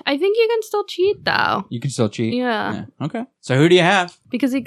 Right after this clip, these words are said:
Speaker 1: like, cheating, like, having other people come help him. Because you
Speaker 2: That's
Speaker 1: can't
Speaker 2: possible.
Speaker 1: get D Q'd for that, you know?
Speaker 2: Right.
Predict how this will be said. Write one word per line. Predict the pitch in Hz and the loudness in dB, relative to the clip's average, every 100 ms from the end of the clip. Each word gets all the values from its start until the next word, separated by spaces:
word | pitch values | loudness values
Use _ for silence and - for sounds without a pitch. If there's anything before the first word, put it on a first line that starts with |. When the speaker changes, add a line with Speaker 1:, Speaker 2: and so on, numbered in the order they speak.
| - | -4
Speaker 1:
like, | 220 220 | -2 -2
cheating, | - 254 240 214 | 0 0 2 0
like, | 190 | -2
having | 196 185 180 | -2 -2 -4
other | 190 190 | -4 -4
people | 185 196 196 | -6 -10 -12
come | - 190 | -10 -6
help | 196 - | -6 -6
him. | - - | -8 -8
Because | 208 233 | -6 -2
you | 240 | 0
Speaker 2:
That's | 233 | 0
Speaker 1:
can't | 320 330 | 2 4
Speaker 2:
possible. | 262 247 - | 2 0 -2
Speaker 1:
get | |
D | 254 | -2
Q'd | 214 | -2
for | - | -4
that, | - - - - | -8 -8 -10 -10
you | 202 | -6
know? | 185 180 | -4 -4
Speaker 2:
Right. | 139 123 113 | -2 0 0